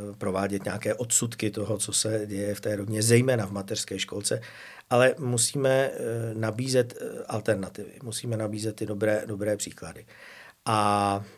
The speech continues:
e, v zásadě funguje pořád, e, jedno a to též. E,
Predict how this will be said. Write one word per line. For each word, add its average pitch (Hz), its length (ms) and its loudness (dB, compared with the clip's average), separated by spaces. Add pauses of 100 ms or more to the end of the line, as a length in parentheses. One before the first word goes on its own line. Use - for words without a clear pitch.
(120)
e, 107 220 -6
v 104 60 -8
zásadě 113 440 2
funguje 117 400 0
pořád, 107 480 -4
e, 101 280 -4
jedno 104 340 -2
a 110 60 -6
to 113 140 -4
též. 117 300 0 (440)
E, 123 100 -6